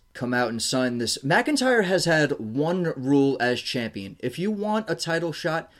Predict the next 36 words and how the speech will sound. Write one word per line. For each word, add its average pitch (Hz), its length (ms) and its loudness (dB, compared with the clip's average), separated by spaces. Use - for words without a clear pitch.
you 131 120 0
have 131 180 0
to 117 100 -6
walk 151 300 2
up 165 200 0
to 147 180 0
him 131 160 -4
face-to-face 143 880 2
via 170 320 4
Roderick 139 480 2
Strong. 95 400 -6
If - 160 -2
you're 151 140 4
looking 254 340 4
in 202 120 -2
the 156 120 -4
N 175 160 -2
X 190 160 -4
T 170 140 0
locker 156 340 -2
room 151 240 -2
and 127 100 -4
you 120 80 0
want 180 280 -2
an 151 100 -2
example 135 540 -2
of 113 100 -4
how 165 140 0
to 180 80 2
get 165 180 2
a 135 60 2
number 160 280 0
one 147 220 0
championship 139 640 -4
contender 214 480 2
opportunity, 143 720 0